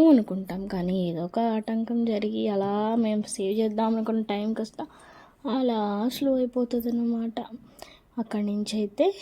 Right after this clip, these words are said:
శ్రీశైలం వెళ్ళడానికి టోల్ ప్లాజా దాటేసాము. అక్కడైతే నైట్ నైన్ పిఎం తర్వాత ఎవరిని కూడా అలౌ చేయరు.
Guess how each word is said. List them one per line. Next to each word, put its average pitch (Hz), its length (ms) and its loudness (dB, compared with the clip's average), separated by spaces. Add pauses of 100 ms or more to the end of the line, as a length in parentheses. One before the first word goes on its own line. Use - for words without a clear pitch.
(440)
శ్రీశైలం 208 720 0 (960)
వెళ్ళడానికి 196 680 0 (160)
టోల్ 208 220 4
ప్లాజా 196 420 -2
దాటేసాము. 190 800 -4 (400)
అక్కడైతే 196 560 0
నైట్ 214 600 2 (960)
నైన్ 214 280 4
పిఎం 214 440 2
తర్వాత 202 480 2 (180)
ఎవరిని 202 360 0
కూడా 190 280 0 (180)
అలౌ 202 200 0 (140)
చేయరు. 190 400 0